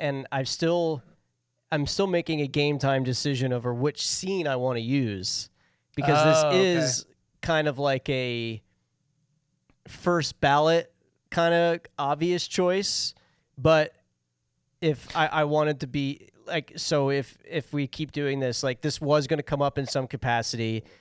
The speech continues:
Speaker 1: and I really wanted, I wanna be the one to, to kind of, uh, get it out of the way because I, it, um, but i-, it's tough. Uh, there are two scenes. We can maybe talk about the other scene after, but, um, I'll share my screen here.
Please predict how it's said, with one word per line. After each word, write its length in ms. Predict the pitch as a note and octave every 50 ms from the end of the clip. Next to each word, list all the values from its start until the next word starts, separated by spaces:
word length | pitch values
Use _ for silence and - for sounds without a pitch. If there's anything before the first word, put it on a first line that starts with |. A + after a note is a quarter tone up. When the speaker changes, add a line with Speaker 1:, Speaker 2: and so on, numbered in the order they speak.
| _ _ -
Speaker 1:
and 120 | A#2 A#2
I 40 | A2+
really 260 | A2+ A#2+ A#2+ A#2+ A#2
wanted, 360 | A#2+ A#2 A#2 A2+ A2+ A2+ A2 _ _ -
I 160 | - A#2+ B2 B2
wanna 220 | A#2+ A#2+ A#2+ A#2
be 100 | A2+ A#2
the 100 | A#2 A#2
one 160 | A#2 A2+ A2+
to, 180 | A2+ A2+ A2 G#2+ - _ -
to 100 | - B2+
kind 220 | A#2 - A#2 A2 A2
of, 200 | G#2+ G#2 G#2 - _ _ _ _ _ _ _ _ _ _ _ _ _ _ _ -
uh, 800 | - B2 A2+ G#2+ G#2+ G#2 G#2 G#2 G2+ G#2 G#2 G#2 G#2 G#2 G#2+ - - - _ _ _ C#3
get 140 | C#3 C3 B2+
it 80 | C3+ C3+
out 140 | C3 C3+
of 60 | B2+ B2
the 60 | B2
way 240 | A#2+ B2+ A#2 G2+ G2
because 340 | G#2 G#2 - - G#2+ G#2 G#2+
I, 60 | F2
it, 220 | C#2+ D2+ F#2 F#2 _ -
um, 420 | G2 G2+ G#2 G2+ G2+ G#2 G#2 G2+ - _ _ _ _ _ - _ _ _ _ _ -
but 140 | G3 F3+ A#3 -
i-, 140 | C#3+ D3+ - -
it's 220 | G#3+ G3 - - -
tough. 340 | - G#3+ F#3+ C#3+ A#2+ - D3+
Uh, 120 | D#3 D#3+ - _ F3
there 260 | C#3 E3+ E3+ E3 E3 E3
are 80 | D#3+
two 260 | - - - G#3+ A3
scenes. 440 | G3 - - E3+ D#3 D3+ D3+ D3 C3
We 60 | C#3+
can 140 | C#3 - C#3+
maybe 200 | C#3+ C#3 C3+ C3+
talk 280 | - - C#3+ C3 B2 C3
about 220 | C3 B2+ B2+ A#2+ -
the 120 | B2+ B2
other 180 | B2 A#2 A#2+ A2+
scene 520 | - - C3 B2 A#2 A2+ A2+ A2 A2 - - -
after, 600 | B2 A#2 A2+ G#2+ - - A#2+ G#2+ G#2 G#2 G#2 - _ _ _ _ _ _ _ _ -
but, 240 | A#2+ A#2 G#2+ - -
um, 300 | A#2 A2 A2 G#2+ G#2 G#2
I'll 120 | G#2 A2
share 200 | A2+ - - G#2+
my 140 | G2+ G2 F#2+
screen 460 | G2 - - - - C#3+ D#3 F3 F#3
here. 440 | E3+ - - G2 F#2 F#2+ F#2+ A2+ C3